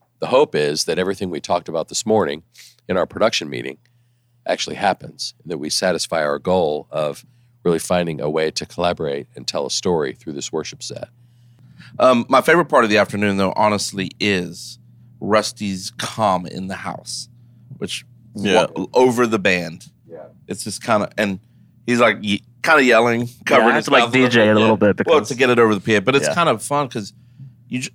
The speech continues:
Speaker 2: I would never have thought that much energy came from Video World.
Speaker 3: Oh, I know. You're, you're on some Red
Speaker 4: I'm
Speaker 3: Bulls there.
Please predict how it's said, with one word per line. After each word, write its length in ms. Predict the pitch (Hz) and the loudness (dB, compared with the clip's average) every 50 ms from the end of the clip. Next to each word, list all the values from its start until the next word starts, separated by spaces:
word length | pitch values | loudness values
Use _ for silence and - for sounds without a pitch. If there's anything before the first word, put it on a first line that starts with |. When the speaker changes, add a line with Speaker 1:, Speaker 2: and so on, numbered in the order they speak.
| _ - _ _ _ - - 113 | _ -20 _ _ _ -8 -2 2
Speaker 2:
I 140 | 113 127 | 2 4
would 160 | 131 139 135 127 | 4 2 2 4
never 260 | 127 123 120 123 120 | 2 2 4 4 0
have 120 | 113 - | -2 0
thought 200 | - 123 117 98 | 2 2 2 4
that 120 | 110 107 104 | 2 0 0
much 180 | 107 - - - - | 0 -6 -8 -8 -6
energy 340 | 104 101 104 92 87 92 82 | -4 -4 -4 -6 -8 -12 -16
came 300 | - - 98 92 90 87 | -14 -8 -6 -6 -6 -6
from 180 | - 87 85 | -10 -10 -10
Video 240 | 87 92 87 90 85 | -8 -8 -8 -8 -8
World. 220 | 67 60 76 - - - - - - - - - - - - - - - - | -10 -12 -18 -20 -20 -20 -20 -20 -20 -20 -20 -20 -20 -20 -20 -20 -18 -8 -2
Speaker 3:
Oh, 80 | 120 123 | 0 0
I 80 | 127 | 2
know. 320 | 117 127 135 120 98 92 - _ _ _ _ _ _ _ _ _ _ _ - - _ _ - | 2 2 2 2 0 -2 -6 _ _ _ _ _ _ _ _ _ _ _ -20 -20 _ _ -8
You're, 360 | - 110 123 139 143 120 - _ - - _ _ _ _ _ - | -2 0 2 2 2 2 -2 _ -18 -20 _ _ _ _ _ -8
you're 160 | - 110 120 | -2 0 0
on 120 | 131 127 110 | 0 0 0
some 160 | - 101 95 | -2 0 2
Red 140 | 104 127 - | 2 2 2
Speaker 4:
I'm 100 | - 92 | 2 0
Speaker 3:
Bulls 160 | 87 85 - | 0 0 0
there. 260 | 92 87 87 90 95 | 0 0 0 -2 -4